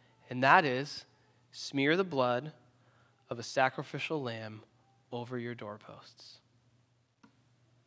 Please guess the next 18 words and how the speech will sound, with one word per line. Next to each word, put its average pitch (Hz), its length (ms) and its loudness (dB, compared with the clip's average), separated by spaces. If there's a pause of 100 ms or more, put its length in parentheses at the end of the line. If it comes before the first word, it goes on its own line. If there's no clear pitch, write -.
(1300)
The 127 80 -4
people 143 260 0
of 139 100 2
Israel 151 480 2 (520)
do 160 200 2
this, 180 420 4
and 151 120 2
it 151 120 4
is 160 180 2
the 180 180 -6
eve 175 320 2
of 131 160 0
their 131 260 2
deliverance. 131 800 -8 (1600)
God, 175 460 12 (300)
in 170 120 6
a 165 60 8
night, 156 460 6